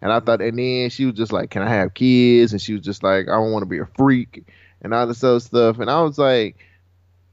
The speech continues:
I wrote down, I was like, "It's not the end of your,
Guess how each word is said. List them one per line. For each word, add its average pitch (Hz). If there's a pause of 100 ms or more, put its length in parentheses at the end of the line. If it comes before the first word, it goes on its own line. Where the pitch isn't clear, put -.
(280)
I 147
wrote 214
down, 220
I 226
was 190
like, 120
"It's 123
not 156
the 127
end 160
of 131 (120)
your, 127